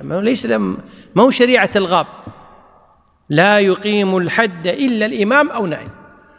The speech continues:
وعلى هذا اتفاق الأئمة الأربعة، لا خلاف بينهم. وكما ذكرت، هذه عقيدة أهل السنة والجماعة، ولم يخالف في هذا إلا من؟ الخوارج والمعتزلة. أما الخوارج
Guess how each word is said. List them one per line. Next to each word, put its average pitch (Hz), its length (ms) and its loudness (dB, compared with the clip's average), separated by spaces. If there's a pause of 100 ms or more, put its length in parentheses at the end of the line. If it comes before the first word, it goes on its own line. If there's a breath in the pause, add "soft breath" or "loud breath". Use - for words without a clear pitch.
(220 soft breath)
وعلى 175 260 2
هذا 226 220 2
اتفاق 220 460 -2
الأئمة 220 340 2
الأربعة، 135 460 -4 (760)
لا 285 160 2
خلاف 202 320 2
بينهم. 135 300 -8 (1000)
وكما 247 360 2
ذكرت، 196 420 0
هذه 202 220 2
عقيدة 196 520 0
أهل 165 80 0
السنة 277 300 -2
والجماعة، 143 540 -6 (800)
ولم 233 240 4
يخالف 220 500 2
في 196 140 0
هذا 214 240 2
إلا 202 260 2
من؟ 208 280 2 (680)
الخوارج 170 680 0
والمعتزلة. 135 800 -6 (580)
أما 196 200 4
الخوارج 226 580 2